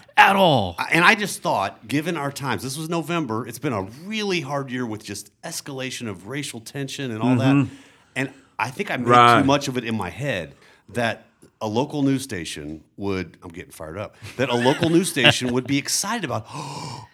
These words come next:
Speaker 2: it's a, it's a pasty white church, and it's an all black church, and they're, they're doing something together. What?"
Speaker 3: Right.
Speaker 2: And, and they weren't at all, like, thinking about that, I think.
Speaker 3: Well,
Speaker 2: And
Speaker 3: the, the, the thing is, it wasn't necessarily that they didn't promote it.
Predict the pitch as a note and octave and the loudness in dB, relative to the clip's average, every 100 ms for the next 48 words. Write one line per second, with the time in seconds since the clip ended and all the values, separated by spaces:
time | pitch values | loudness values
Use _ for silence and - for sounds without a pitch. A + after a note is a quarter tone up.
0 | _ G3 - F#2+ E2 - G3+ - - F#3+ | _ -12 -10 -12 -12 -12 -12 -12 -8 -8
1 | F#3+ - - F#2+ - C#3 E2+ - C#3 F#3 | -8 -12 -10 -10 -8 -6 -6 -8 -8 -8
2 | G#3 E3 F#3+ A#3 C4 B3+ F#3 F#3 A#2+ - | -6 -8 -6 -6 -6 -10 -8 -8 -6 -6
3 | F3+ A#3+ C4 G3 - _ _ - B3 A#3+ | -4 0 -2 -2 -12 _ _ -8 -6 -2
4 | G3 F#3 - G2 - F3+ A#3 E4+ B3+ F4 | -4 -4 -10 -14 -10 -6 -4 -4 -6 -4
5 | A4+ A4+ A4+ A4 A4 - - C3+ C#3 - | -4 -2 0 0 -4 -8 0 0 0 -2
6 | D3 C#3 F3+ E3 D#3 C3 _ - A2+ A2 | -2 0 0 0 0 -2 _ -8 -4 -2
7 | B2+ C3 A#2+ A#2 _ G2+ G2 - _ _ | -2 -2 -4 -10 _ -8 -8 -10 _ _
8 | _ - E3+ E3 A2+ E2 D#2 D#2+ C#2+ C#2+ | _ -2 -2 0 -6 -6 -8 -10 -12 -12
9 | D2+ C2 _ A2 - A2 G#2 G2 - C3+ | -16 -20 _ -20 -10 -4 -4 -6 -16 -18
10 | - - - C3 E3+ D3+ A2+ F#2 - _ | -18 -20 -20 -14 -10 -8 -8 -12 -20 _
11 | _ _ _ _ _ _ _ _ - C#3 | _ _ _ _ _ _ _ _ -12 -10
12 | A#2+ A#2+ D#3+ E3+ B2+ C3+ A#2 A#2 - G#2+ | -10 -8 -8 -8 -10 -12 -12 -16 -14 -12
13 | G2+ F#2+ F#2+ F#2+ - G#2 F#2 A#2+ B2 G2+ | -12 -16 -16 -20 -20 -16 -8 -6 -6 -10
14 | - F#2 E2+ D#2+ D#2+ | -12 -16 -16 -18 -20